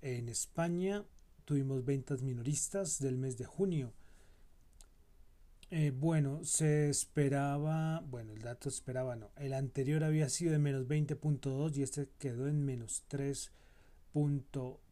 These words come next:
tres. En España sigue lo mismo, lo, muchos problemas, mucha preocupación por los,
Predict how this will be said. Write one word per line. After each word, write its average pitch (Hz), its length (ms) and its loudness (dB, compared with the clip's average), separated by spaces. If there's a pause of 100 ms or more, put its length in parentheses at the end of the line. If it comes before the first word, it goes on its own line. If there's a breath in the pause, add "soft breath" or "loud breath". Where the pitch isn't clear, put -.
(300)
tres. - 580 -6 (360 soft breath)
En 131 260 -2
España 143 680 0
sigue 135 360 -2
lo 123 80 -2
mismo, 180 480 2
lo, 143 80 -4
muchos 143 480 0
problemas, 156 520 2
mucha 147 260 -2
preocupación 139 680 -6
por 123 260 -8
los, 120 440 -8